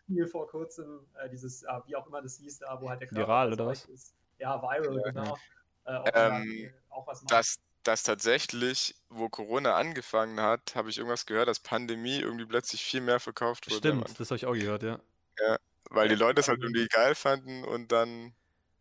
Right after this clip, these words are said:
Speaker 1: Ja gut, ich meine,
Speaker 3: ist
Speaker 1: das ist
Speaker 3: halt so ein
Speaker 1: natürlich,
Speaker 3: Thema
Speaker 1: hat
Speaker 3: geworden.
Speaker 1: natürlich auch was, ja, weil, äh, in Pandemie, da ist es ja auch so, dass sich die Pandemie eben bekämpfe, ja, dann kann ich das
Speaker 3: Ja.
Speaker 1: sozusagen, kann ich Corona fertig machen auf dem Wohnzimmertisch.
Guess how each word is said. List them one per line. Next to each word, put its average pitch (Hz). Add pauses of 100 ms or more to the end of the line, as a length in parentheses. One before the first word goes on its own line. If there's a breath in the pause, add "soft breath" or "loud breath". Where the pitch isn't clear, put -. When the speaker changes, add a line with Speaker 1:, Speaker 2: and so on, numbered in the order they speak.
Speaker 1:
Ja 143
gut, 254
ich -
meine, 175
Speaker 3:
ist 160
Speaker 1:
das -
ist 220
Speaker 3:
halt -
so 220
ein 190
Speaker 1:
natürlich, 190
Speaker 3:
Thema -
Speaker 1:
hat 214
Speaker 3:
geworden. 214
Speaker 1:
natürlich 143
auch 139
was, 147
ja, 143
weil, 151
äh, 143
in 143
Pandemie, 165
da -
ist -
es 190
ja 160
auch 160
so, 185
dass 147
sich -
die -
Pandemie 175
eben 139
bekämpfe, 139
ja, 139
dann 143
kann 156
ich 156
das -
Speaker 3:
Ja. 120
Speaker 1:
sozusagen, -
kann -
ich -
Corona 185
fertig 175
machen 175
auf 156
dem 151
Wohnzimmertisch. 156